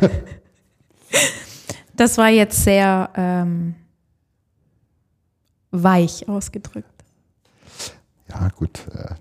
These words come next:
Speaker 2: man kennt ja die Realitäten und weiß, wie schwer es ist. Ich glaube schon, dass wir in unseren Bundesstützpunkten mit allen Mitarbeitern, äh, die das da machen, uns sehr, sehr viel Mühe geben und alles dafür tun, um diesen Wunsch dann auch Wirklichkeit werden zu lassen, zumindest soweit es in, in unserem,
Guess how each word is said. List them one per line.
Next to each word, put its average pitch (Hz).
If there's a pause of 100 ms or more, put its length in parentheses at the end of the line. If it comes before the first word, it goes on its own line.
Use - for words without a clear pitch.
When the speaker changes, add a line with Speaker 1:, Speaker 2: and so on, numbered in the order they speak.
Speaker 2:
man 90
kennt 107
ja 95
die 98
Realitäten 87
und 90
weiß, 82
wie 82
schwer 87
es 95
ist. - (540)
Ich -
glaube 95
schon, 113
dass 90
wir 110
in 92
unseren 98
Bundesstützpunkten 92
mit -
allen 101
Mitarbeitern, 85
äh, 76
die 90
das 82
da 80
machen, 78 (500)
uns 85
sehr, 92
sehr 95
viel 92
Mühe 95
geben 90
und 85
alles 92
dafür 87
tun, 90
um 85
diesen 80
Wunsch 95
dann 82
auch -
Wirklichkeit 85
werden 73
zu 82
lassen, 78
zumindest 85
soweit 78
es 85
in, 76
in 76
unserem, 78